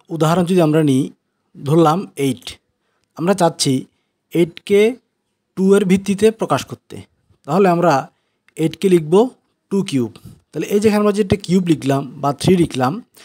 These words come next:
অর্থাৎ আমরা যদি এইটকে log টু দিয়ে অপারেট করি, তাহলে এর উত্তর পাওয়া যাবে থ্রি।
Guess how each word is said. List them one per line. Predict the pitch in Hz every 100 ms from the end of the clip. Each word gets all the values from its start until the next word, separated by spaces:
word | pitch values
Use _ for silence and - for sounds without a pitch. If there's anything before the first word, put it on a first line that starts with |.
| - _ _ _
অর্থাৎ | 135 - 165 135 -
আমরা | 151 175 185
যদি | 202 214 220 -
এইটকে | 170 190 - 147 139 - - _ _ _ 151
log | 147 156 202 - - -
টু | 190 196
দিয়ে | 202 208 220 220 -
অপারেট | 147 151 175 180
করি, | - 143 139 196 _ _ _ -
তাহলে | 143 175 202 226 -
এর | 185 175
উত্তর | 143 - 170
পাওয়া | 180 175
যাবে | 170 170 220 247 _ -
থ্রি। | 143 127